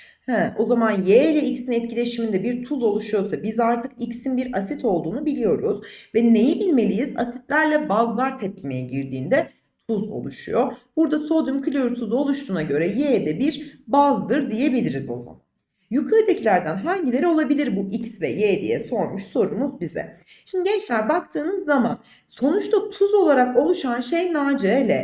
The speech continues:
X asit olacak, Y de baz olacak. Şu şıklara baktığımda X'lerin hepsini ga-, asit vermiş zaten.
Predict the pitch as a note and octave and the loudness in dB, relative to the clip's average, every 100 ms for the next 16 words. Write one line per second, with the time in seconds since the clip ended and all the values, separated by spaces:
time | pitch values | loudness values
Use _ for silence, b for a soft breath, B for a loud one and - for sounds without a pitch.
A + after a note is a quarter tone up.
0 | - F4+ F#4 - - F#3 F#3+ F4 E4 D#4 | 2 2 2 -4 -2 0 0 0 0 0
1 | F4 F#4 - D#4+ A3 - B3+ A#3+ E3+ C#3 | -2 -2 4 6 6 4 4 4 4 -2
2 | C3+ F3 - B B - G#4 G4+ F#4+ G4 | -2 -4 -6 B B 2 2 4 0 0
3 | F4+ C#4 F4 F4 G#3+ B3 E4+ - - C#4+ | 2 2 0 -2 -2 0 0 -2 -2 -2
4 | D#4 B3 - B3 C4+ A#3+ - - - G#3+ | -2 -4 -4 -2 0 0 -2 -6 -6 -6
5 | - - A2+ D2+ - - A2 E2 - C4+ | -8 -6 -4 -6 -12 -8 -6 -6 -6 -6